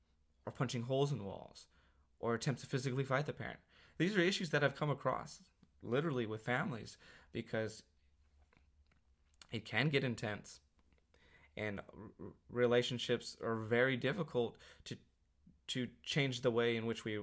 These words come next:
interact with one another. But like I said, that's why I really emphasize this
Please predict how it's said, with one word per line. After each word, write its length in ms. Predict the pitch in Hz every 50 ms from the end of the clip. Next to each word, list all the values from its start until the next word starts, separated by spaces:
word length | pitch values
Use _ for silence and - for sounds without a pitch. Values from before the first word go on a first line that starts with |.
| - -
interact 480 | - 117 - 110 107 104 107 107 -
with 120 | 104 98 -
one 160 | 104 104 98
another. 340 | 95 101 117 131 123 - - - - - - - - - - - - - _ _ _ -
But 240 | - 135 - -
like 180 | - 120 117 113
I 60 | 120
said, 240 | 117 - 117 104 101
that's 240 | 113 120 127 - -
why 220 | 127 127 120 117
I 120 | 107 - 110
really 500 | 107 104 107 120 127 127 123 123 - -
emphasize 500 | 120 113 - 120 113 - - 110 110 110
this 240 | - 104 98 -